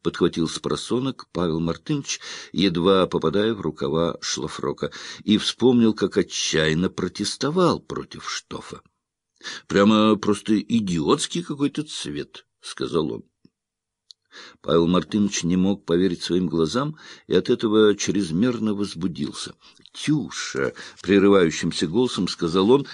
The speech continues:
поймав Катю на черной лестнице и взял за руку в районе подмышки. «М,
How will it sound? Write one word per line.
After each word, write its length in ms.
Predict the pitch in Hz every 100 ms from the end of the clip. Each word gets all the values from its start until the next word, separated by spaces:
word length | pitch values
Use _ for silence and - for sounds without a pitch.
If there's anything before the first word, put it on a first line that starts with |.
| -
поймав 480 | - 87 92 90 - -
Катю 420 | - 95 95 85
на 260 | 78 85 78
черной 380 | - 82 76 76
лестнице 540 | 92 120 80 - 73 - - -
и 160 | 87 90
взял 340 | 73 - 85
за 320 | 73 - 90 104
руку 320 | 92 - 78 _ _ - -
в 20 |
районе 500 | 73 67 76 73 67
подмышки. 920 | - 65 60 69 127 - - - - - - _ -
«М, 600 | 64 65 65 76 76